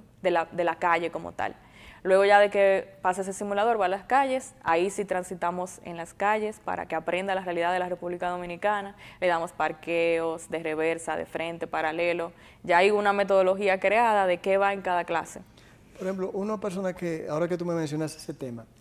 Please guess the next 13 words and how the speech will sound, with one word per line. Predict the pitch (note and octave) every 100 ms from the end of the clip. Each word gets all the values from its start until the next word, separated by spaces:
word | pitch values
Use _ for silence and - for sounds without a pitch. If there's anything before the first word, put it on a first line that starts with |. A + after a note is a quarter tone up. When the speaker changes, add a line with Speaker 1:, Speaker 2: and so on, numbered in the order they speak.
| A3
Speaker 1:
<laughs> | - G#3 G3
Speaker 2:
de | F#3
la | D3 C#3+
reversa, | C#3+ C#3 B2+ A2 - A2 - - - - -
¿cuál | - A#3
sería | C#4 B3+
una | A#3+ A3+
indicación | G#3 F#3+ E3+ F3+ F3
a | E3
alguien | E3+ F3
que | D3+
está | D#3
comenzando? | C#3+ C3 A#2+ - G2